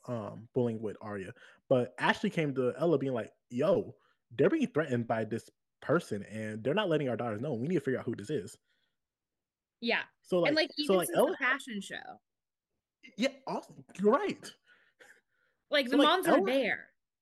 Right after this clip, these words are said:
Speaker 1: So Ella has rights to be concerned about, like, her daughter's safety in this town at this point. A-, and the fact that her daughter's, like, not letting her in and not letting,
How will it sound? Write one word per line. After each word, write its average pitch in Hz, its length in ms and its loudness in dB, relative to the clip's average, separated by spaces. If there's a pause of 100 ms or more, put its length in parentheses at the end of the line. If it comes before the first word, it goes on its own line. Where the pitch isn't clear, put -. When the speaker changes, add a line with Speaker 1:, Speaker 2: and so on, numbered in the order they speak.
(960)
Speaker 1:
So 208 300 2
Ella 277 360 4
has 170 260 -2
rights 156 200 -2
to 147 100 -2
be 135 100 -2
concerned 127 520 -2
about, 120 380 -4
like, 117 220 -6 (480)
her 151 120 -2
daughter's 120 360 -2
safety 117 300 -8
in 107 60 -8
this 104 100 -12
town 113 220 -8
at 87 120 -18
this - 120 -20
point. - 240 -20 (880)
A-, 190 180 -4
and 180 160 4
the 165 40 -2
fact 202 260 -4
that 190 80 2
her 175 100 0
daughter's, 143 300 0
like, 131 160 -8
not 127 220 0
letting 127 180 -2
her 120 140 -6
in 107 280 -6
and 120 160 -6
not 123 160 -4
letting, 117 220 -4